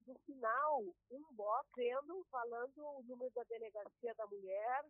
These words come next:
ou do D M L, ou da centro de referência, sendo que toda a abordagem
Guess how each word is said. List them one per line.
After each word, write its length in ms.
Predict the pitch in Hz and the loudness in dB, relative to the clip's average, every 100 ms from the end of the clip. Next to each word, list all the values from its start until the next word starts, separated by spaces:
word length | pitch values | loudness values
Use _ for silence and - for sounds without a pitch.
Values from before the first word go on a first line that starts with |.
| - | 0
ou 160 | 202 | 2
do 160 | - 240 | 0 -2
D 100 | 214 | -6
M 440 | 202 196 185 175 175 196 262 | -4 -8 -10 -6 -2 0 0
L, 200 | 285 247 208 | -2 -4 -4
ou 360 | 185 202 214 220 | -2 -2 -2 -2
da 420 | 196 185 180 165 - | -4 -2 -4 -6 -2
centro 300 | 247 247 - | -2 -2 -8
de 180 | - 240 | -12 -10
referência, 840 | 190 - 175 185 285 339 - 196 - _ _ _ _ _ - | -10 -8 -4 0 0 -2 2 2 0 _ _ _ _ _ 0
sendo 320 | 269 302 330 294 | 2 2 -4 -10
que 240 | 285 262 - _ _ - _ _ | -8 -8 -10 _ _ -20 _ _
toda 420 | 285 285 359 359 381 269 - - | -2 0 0 -4 -6 -4 -6 -6
a 320 | 220 214 208 | -4 -2 -2
abordagem 880 | 214 247 240 226 214 208 196 214 | 0 0 0 0 0 0 -2 -8